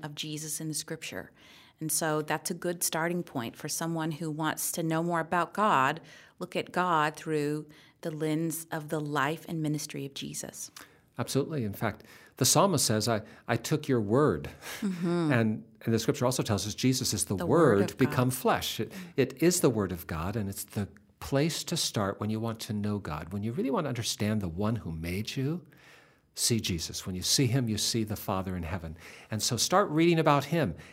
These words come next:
Speaker 2: And in the Bible, that's Matthew, Mark, Luke, and John. Great places to start. The whole of the Bible has great instruction for us.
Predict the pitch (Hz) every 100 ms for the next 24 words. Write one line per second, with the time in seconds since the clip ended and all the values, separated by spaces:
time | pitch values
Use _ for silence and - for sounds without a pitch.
0 | - 135 123 120 117 202 208 98 113 -
1 | - 135 131 110 117 127 135 120 113 113
2 | 104 101 92 85 80 - 190 - 143 135
3 | - - - - 208 165 - - - _
4 | 123 - - 202 233 233 143 104 98 87
5 | 82 98 - 98 - 113 123 156 131 151
6 | 143 104 - 82 - -